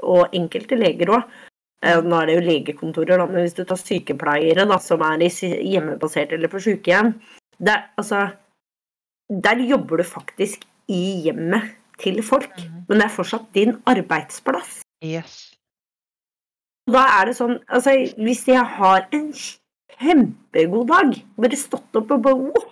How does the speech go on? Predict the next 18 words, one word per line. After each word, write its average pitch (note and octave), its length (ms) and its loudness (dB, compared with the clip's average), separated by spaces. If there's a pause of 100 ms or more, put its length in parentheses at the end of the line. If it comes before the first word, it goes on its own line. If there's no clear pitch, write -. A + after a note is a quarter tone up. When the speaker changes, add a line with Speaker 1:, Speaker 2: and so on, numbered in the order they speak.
(140)
Speaker 1:
jeg C4 100 0
er A#3+ 80 2
så C4 160 0
klar A3+ 260 -2
for A3 140 -4
denne G3+ 240 2
dagen, E3+ 400 2
og G#3+ 160 2 (300)
sola G#3 360 -2
skinner, F3 380 0
og G3+ 160 0
alt F#3 240 0
er F#3 160 2
bare F3 240 2
helt D#3+ 400 -4
fantastisk F3+ 640 -6
hos - 160 -4
meg", D#4 160 2